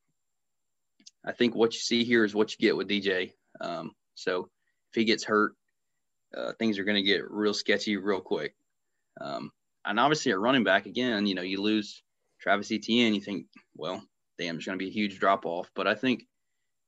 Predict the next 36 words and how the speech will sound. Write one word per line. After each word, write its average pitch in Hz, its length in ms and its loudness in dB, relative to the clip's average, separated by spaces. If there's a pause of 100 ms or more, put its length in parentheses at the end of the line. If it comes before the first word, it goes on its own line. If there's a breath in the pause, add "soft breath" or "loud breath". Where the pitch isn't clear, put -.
(140)
more 117 280 4
of 101 100 2
the, 101 220 0
uh, 90 240 -2 (320)
the 87 160 -4
running 107 260 2
back 98 200 4
by 95 140 6
committee. 104 560 0 (760)
I 95 60 2
think 151 220 2
we 110 240 4
honestly, 104 500 0
when 87 320 -10
you 95 80 -2
look 107 160 2
at 95 80 4
our 92 120 4
offensive 98 360 0
line 101 240 4
last 90 280 -4
year, 104 100 -2
they 92 140 -2
hindered 101 420 2 (320)
Travis 98 540 0 (400)
quite 107 280 2
a 90 80 -6
bit. 87 320 0 (600)
So - 140 -8
he 104 140 0
was 98 160 0
much 104 240 -2
more 107 140 2
of 95 80 0
a 95 40 0
receiver. 90 720 -2